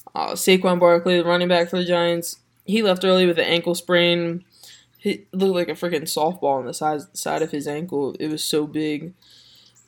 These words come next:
Uh, Kenny Golladay, the wide receiver, he left early with a knee injury. Um, they think it's hyperextended, so not too bad, but still. Uh, Joe Burrow, quarterback for the Bengals, he took a pretty big hit during that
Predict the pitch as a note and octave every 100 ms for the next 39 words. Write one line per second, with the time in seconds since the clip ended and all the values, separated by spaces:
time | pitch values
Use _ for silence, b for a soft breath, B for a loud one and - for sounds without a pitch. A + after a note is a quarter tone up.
0 | - - - F#3+ - F#3 F3+ E3+ E3+ E3+
1 | E3+ D#3 - C3 C#3+ E3 F3 E3 D#3+ E3
2 | - F3+ E3+ - F3 F3 E3+ F3 E3+ E3+
3 | E3+ E3 E3 E3+ E3+ E3+ E3+ E3+ - _
4 | - B2+ C#3 D3+ G3+ B3+ G3+ F#3+ F3+ E3
5 | D#3+ - D#3 E3 D#3+ D3+ A#2 - - F#3
6 | D#3+ C#3+ - D#3 D#3 D#3+ E3 D#3+ C#3+ -
7 | - E3 C#3+ F2 - b b b b b
8 | b b - D3+ C3+ - F#3 F#3 F#3 G3+
9 | A3 A3 - - F3+ E3 D#3+ F3+ E3 D#3
10 | D#3 D#3 D#3 D#3+ - - F#3 F#3 F#3+ -
11 | E3 D3+ - - A3 G3 F#3 F3+ F#3+ F#3
12 | - E3 D#3+ D#3 D3 C3+